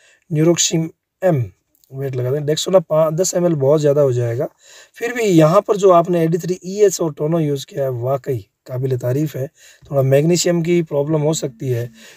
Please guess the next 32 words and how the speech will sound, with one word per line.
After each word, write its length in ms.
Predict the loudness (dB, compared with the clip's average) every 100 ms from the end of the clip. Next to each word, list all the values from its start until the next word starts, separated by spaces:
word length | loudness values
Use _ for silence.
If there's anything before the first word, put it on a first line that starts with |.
| _
क्योंकि 180 | 0 4
अगर 140 | 4
मैग्नीशियम 560 | 6 4 2 -2 -4 -4
टिटनाई 380 | -4 2 4
रहा, 420 | 4 4 4 2 -4 _ _ _ _
तो 160 | 2 6
आपके 400 | 6 4 -2 -4
इस 400 | -4 -6 -6 -2
केस 580 | 0 0 -2 -4 -6 -4
में 120 | -2
आपको 240 | -2 -4
रिजल्ट 300 | -4 -2 -2
नहीं 280 | -2 0 0
मिलेगा 380 | 2 2 0 -2 -6 _ _ -6
और 60 |
ये 100 | -6
केस 280 | 2 4 6
आपके 280 | 2 0 -2
हाथ 120 | -4
से 160 | -4 -8
जा 180 | -6 -6
सकता 360 | -8 -14 -14
है। 220 | -14 -16 _ _ _ _ _ _ _ _
इसके 180 | -4 2
बाद 360 | 4 4 4 2 2 0 -4
हमारे 260 | -4 0 0
बज्जू 380 | 0 -2 0
रॉय 200 | 4 6
जी 200 | 4 0
हैं 320 | -2 -2 -2 -2
और 500 | -4 -4 -4 -8 -8
इन्होंने 480 | -6 -2 0 0